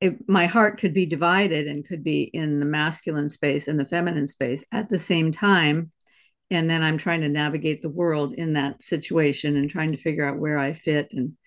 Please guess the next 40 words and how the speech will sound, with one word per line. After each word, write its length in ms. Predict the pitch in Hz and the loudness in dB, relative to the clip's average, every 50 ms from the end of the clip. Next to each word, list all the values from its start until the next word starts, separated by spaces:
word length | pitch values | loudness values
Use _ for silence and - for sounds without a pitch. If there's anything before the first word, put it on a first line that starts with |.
| _ _ _ - - - - - _ _ _ _ _ _ _ _ _ | _ _ _ -20 -20 -20 -20 -20 _ _ _ _ _ _ _ _ _
but 120 | 220 208 | 2 4
I 120 | - 214 208 | 4 4 2
think 280 | 208 - 294 339 339 | 4 4 4 4 4
one 180 | 339 349 349 311 | 4 4 4 6
of 60 | 247 | 4
the 60 | 202 | 4
things 320 | 196 - 233 233 226 202 202 | 2 2 4 4 4 4 4
that 120 | 185 - - | 0 -2 0
I 140 | 170 190 | 0 0
s-, 240 | 214 220 - - - - _ _ _ _ _ _ | 0 0 -2 -10 -16 -18 _ _ _ _ _ _
I 160 | - 185 185 | -2 -2 -2
tried 540 | 170 - - - - 220 220 247 320 311 254 | -2 -4 -4 0 4 6 6 6 6 6 4
to 100 | 233 185 | 4 2
do, 280 | 156 156 165 156 147 - | 2 2 2 2 2 2
I 120 | - 190 | 2 2
became 300 | 214 262 247 262 254 220 | 2 2 2 2 0 0
a 40 | 190 | 0
Christian 480 | - - 196 175 - - - 196 180 175 | -4 -6 -6 -6 -6 -6 -6 -4 -4 -2
when 120 | 165 156 | -2 -2
I 100 | 151 156 | -2 -2
was 260 | 156 175 156 - - _ | -2 -4 -8 -10 -12 _
thirty-two, 840 | - 175 170 160 185 185 - - - 202 175 156 143 156 - 190 - _ _ _ _ _ _ _ _ _ - _ _ _ _ _ _ _ _ _ _ _ _ _ _ 214 - _ _ _ _ _ - | 0 0 0 2 -2 -4 -6 -2 0 2 4 4 2 0 -2 -6 -8 _ _ _ _ _ _ _ _ _ -20 _ _ _ _ _ _ _ _ _ _ _ _ _ _ -18 -18 _ _ _ _ _ 0
and 100 | 190 170 | 2 2
I 40 | |
was 160 | 175 180 175 - | 2 2 0 2
very 260 | 170 180 208 233 226 | 4 4 6 6 4
blessed 560 | 190 190 196 185 175 160 160 - - - - _ - _ _ _ - - - - | 4 4 4 4 2 2 -2 -4 -8 -16 -18 _ -20 _ _ _ -20 -20 -20 -20
<clears throat> 380 | - _ _ _ _ _ _ - | -20 _ _ _ _ _ _ 6
at 680 | - 147 - 269 226 - - 202 - 208 196 165 - | 10 10 12 10 10 8 4 4 4 2 2 2 4
being 360 | - 196 196 196 202 208 - | 4 6 8 8 6 6 4
in 340 | - 175 170 165 165 170 196 - _ _ _ _ _ _ _ _ _ | 2 0 2 2 0 0 -2 -8 _ _ _ _ _ _ _ _ _
a 80 | 185 175 | 2 4
little 220 | 170 185 208 220 | 6 6 6 4
country 340 | 220 - 208 208 202 208 190 | 4 4 2 4 4 2 0
church 420 | - - - 185 180 180 - - | -2 -2 0 0 0 -2 -4 -8
with 120 | 170 151 151 | -8 -6 -4
a 60 | 147 | -6
very 420 | 139 - 160 170 170 175 180 180 | -6 -2 0 2 4 4 4 2
grounded 560 | 165 - 160 151 156 156 156 160 156 160 160 | 0 0 -2 0 0 0 0 0 -2 -4 -4
pastor 680 | - - 156 143 139 143 - - - - - - 165 | -6 -4 -2 -2 -2 -4 -6 -10 -12 -10 -8 -8 -8